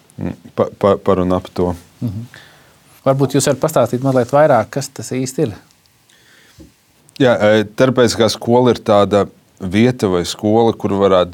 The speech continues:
Speaker 1: dzīvot, em, mm, pusauģi, jaunieši, kuriem,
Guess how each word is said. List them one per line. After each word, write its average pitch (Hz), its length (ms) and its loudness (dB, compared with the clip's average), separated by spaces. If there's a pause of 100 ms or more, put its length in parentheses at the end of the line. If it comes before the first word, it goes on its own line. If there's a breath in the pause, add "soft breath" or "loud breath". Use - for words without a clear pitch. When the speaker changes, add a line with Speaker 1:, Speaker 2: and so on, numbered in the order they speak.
Speaker 1:
dzīvot, 107 500 0
em, 90 340 0 (400 soft breath)
mm, 92 240 -6
pusauģi, 120 640 2 (420)
jaunieši, 117 560 0
kuriem, 98 560 0